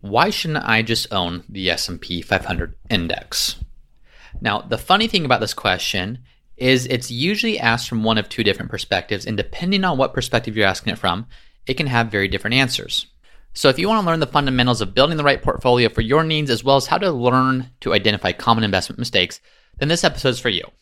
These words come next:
And as always, the notes and resources from today's episode are available at ready for retirement dot co, but let's jump right in. So as I mentioned, this question of should I just own the S and P five hundred index, it's asked from two different perspectives, and both address one side of the question.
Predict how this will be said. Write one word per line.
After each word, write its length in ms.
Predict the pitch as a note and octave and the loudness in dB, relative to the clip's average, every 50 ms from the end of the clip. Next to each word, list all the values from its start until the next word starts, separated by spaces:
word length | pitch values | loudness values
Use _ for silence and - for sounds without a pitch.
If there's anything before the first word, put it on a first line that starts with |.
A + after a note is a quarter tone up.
| _ _ | _ _
And 140 | - C3 - | -10 -4 -2
as 180 | C#3+ D#3+ E3 D#3+ | 0 0 0 0
always, 400 | - C#3+ C#3+ C#3 C#3+ C#3+ C3+ - | 2 2 2 2 2 0 0 0
the 80 | B2+ | -2
notes 300 | B2 C3+ D3 D#3+ D3 - C#3 | 0 2 2 0 0 0 2
and 80 | B2 | 4
resources 460 | B2+ C3 B2 - C3 B2 - B2 A2+ | 4 4 4 4 2 2 2 -2 -6
from 100 | - B2 | -4 -4
today's 300 | G#2 G#2+ G#2+ A2 G2+ - | 0 2 4 4 4 4
episode 420 | G#2 G2+ - - - - A2+ G2 - | 2 -2 -2 -4 -4 -2 0 0 2
are 80 | G2 | 2
available 380 | G2 F2+ G#2 G2+ G#2 G2 G#2 E2 | 2 2 2 2 2 2 0 0
at 40 | F#2+ | 2
ready 200 | G2+ G#2 A2 G2 | 2 0 0 0
for 160 | - A2+ G2+ | -2 0 -2
retirement 400 | F2+ - - G2+ F#2+ F2+ - - | -2 -2 -2 -4 -4 -4 -4 -2
dot 200 | F2+ F2 - - | -2 -2 -2 0
co, 360 | - A#2 A#2+ C#3 D#3 D#3+ - - - - - - - - | 2 4 4 4 2 0 -4 -8 -16 -18 -18 -20 -8 -4
but 140 | - G2 G2+ | -2 2 4
let's 260 | A#2 D3 E3+ - - | 6 4 4 4 0
jump 340 | - - A#2+ A2 G#2+ - - | -2 0 0 0 0 0 0
right 220 | G#2 F#2 F2+ F2+ | 0 0 0 0
in. 220 | - - - - - - - - - - - - - - - - | -4 -6 -6 -10 -14 -12 -10 -10 -10 -10 -12 -20 -20 -20 -10 -4
So 140 | - E3 - | -2 0 2
as 200 | F3 A3+ A#3+ C4 | 2 2 0 0
I 60 | A#3+ | -2
mentioned, 500 | F#3+ D3+ C3+ C#3+ - D#3+ C#3 C3+ C#3 - | 0 0 0 0 2 0 0 0 -2 -4
this 260 | B2+ A2 - G3 G3 | -2 0 2 2 0
question 520 | - - - D#3+ D3 D3+ - - B2+ G#2+ G2+ | 0 0 2 2 2 2 2 0 0 0 0
of 100 | G#2 - | 0 -2
should 220 | - - E3+ F#3+ | -2 0 0 0
I 80 | G3 F#3 | 0 0
just 160 | E3+ - - | 0 -2 0
own 160 | B2 C3 C3 C3 | 0 2 2 4
the 140 | B2 A2+ | 4 4
S 140 | G#2+ G#2 - | 4 2 0
and 100 | A#2+ G#2 | -4 -6
P 120 | - A2+ G#2+ | -6 -6 -4
five 200 | - A2 G2+ - | -2 -2 -2 0
hundred 240 | G#2+ G2+ G#2 G2+ | -2 -2 -2 -2
index, 340 | F#2+ F2+ F2 F2+ - - - - - - _ - - - | -4 -2 -2 -2 -4 -4 -8 -14 -16 -20 _ -18 -6 -4
it's 220 | A2+ A#2+ B2 - - - _ _ - | -2 -2 -2 -4 -10 -12 _ _ -2
asked 240 | E3 F#3 G3 - - | 0 0 0 -2 -2
from 100 | E3 A#2 | -4 0
two 140 | - E3+ | 2 4
different 240 | D3+ D3 - D3 B2+ | 4 4 2 0 -4
perspectives, 640 | C3 B2 - - - F#2+ F2 - - G#2 G2+ G#2 G#2+ - | -4 -4 -2 0 0 -2 -2 -2 -2 -2 -2 -2 -2 -4
and 220 | - A#2 G#2+ - | -2 -4 -2 0
both 280 | C#3 D3 F3+ F#3+ - - | 2 2 4 4 2 0
address 360 | B2 A#2 B2+ B2+ B2 B2+ - | 0 2 4 4 4 2 -2
one 260 | A#2 F#2+ G#2+ G#2+ G#2 | -4 -2 -2 0 0
side 200 | - - G#2 F#2+ | 0 0 0 0
of 80 | F#2 F2+ | 0 -2
the 60 | F2 | -2
question. 640 | - - F2+ E2+ - - - - - - - - - | -2 0 0 0 0 -2 -2 -2 -4 -4 -6 -10 -14